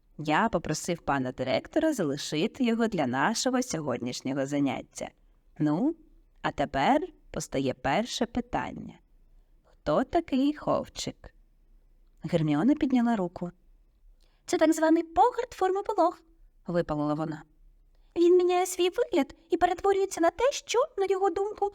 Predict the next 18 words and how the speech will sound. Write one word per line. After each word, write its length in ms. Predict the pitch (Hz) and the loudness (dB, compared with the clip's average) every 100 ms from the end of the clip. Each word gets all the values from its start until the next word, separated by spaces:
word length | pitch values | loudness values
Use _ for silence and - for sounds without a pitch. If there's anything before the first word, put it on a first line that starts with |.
| - - | -10 -4
може 260 | 370 359 | -2 2
нас 220 | 349 359 359 | 2 2 2
найбільше 600 | 349 349 392 523 523 480 | 0 0 0 0 0 -2
налякати». 600 | 440 453 440 320 311 285 _ _ _ _ _ _ _ _ _ - | 0 0 0 0 -2 -10 _ _ _ _ _ _ _ _ _ -6
«Навіть 440 | 170 165 160 160 | -2 -2 -4 -4
я 340 | 156 156 247 330 | 0 2 4 4
не 160 | 285 | 4
зміг 300 | 226 170 165 | 2 0 0
би 120 | 170 | 0
пояснити 640 | 170 170 170 - 160 160 190 | 0 0 0 -2 -4 -2 -2
краще», 680 | 214 156 78 - - - - _ _ _ - _ | -2 0 -2 -6 -6 -6 -6 _ _ _ -20 _
похвалив 460 | - - 151 143 143 | -14 -4 0 0 0
її 280 | 151 156 233 | 0 0 0
професор 500 | - 165 139 - 160 | -2 -4 -6 -4 -2
Люпин. 380 | 147 - 139 - _ _ _ _ _ - | -2 -2 -4 -6 _ _ _ _ _ -4
Герміона 560 | 170 170 175 180 175 | 0 2 2 0 -2
зашарілася. 720 | 170 170 196 170 143 143 - - _ _ _ _ _ _ - | -2 -2 -2 -2 -4 -6 -12 -16 _ _ _ _ _ _ -2
«Отож, 760 | 156 - 165 240 330 330 - | -2 0 2 4 2 -2 -14